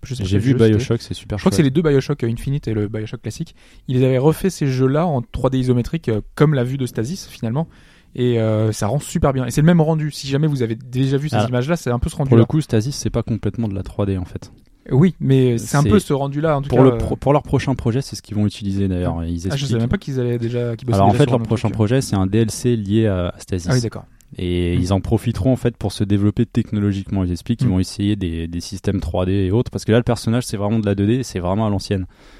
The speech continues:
Speaker 2: C'est-à-dire que des fois, il se déplace et, euh, tu vas cliquer à un endroit, au lieu qu'il se retourne tout de suite, il va faire le tour. Le pathfinding a quelques petits soucis.
Speaker 1: Ouais.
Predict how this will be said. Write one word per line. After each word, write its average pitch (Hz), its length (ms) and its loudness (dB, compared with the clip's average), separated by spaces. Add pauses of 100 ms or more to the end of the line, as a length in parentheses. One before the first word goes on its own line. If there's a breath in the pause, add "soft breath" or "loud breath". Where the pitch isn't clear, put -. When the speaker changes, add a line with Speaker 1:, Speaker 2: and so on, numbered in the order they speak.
(140 soft breath)
Speaker 2:
C'est-à-dire 107 160 0
que 104 80 2
des 104 60 6
fois, 120 180 4
il 104 60 6
se 92 40 -8
déplace 110 500 2
et, 98 100 2
euh, 85 320 0 (680 soft breath)
tu 104 100 -2
vas 104 100 6
cliquer - 320 -4
à 113 60 2
un 110 100 4
endroit, 110 320 4
au 117 120 6
lieu 135 220 6
qu'il 117 160 -2
se - 60 -6
retourne 113 360 0
tout 110 120 -4
de 101 40 -2
suite, - 360 -8
il 98 200 -2
va 95 100 4
faire 117 220 0
le 101 120 4
tour. 127 240 2
Le 98 80 4
pathfinding 131 500 2
a 101 60 2
quelques 127 320 -2
petits - 240 -6
soucis. - 420 -10
Speaker 1:
Ouais. 135 80 -14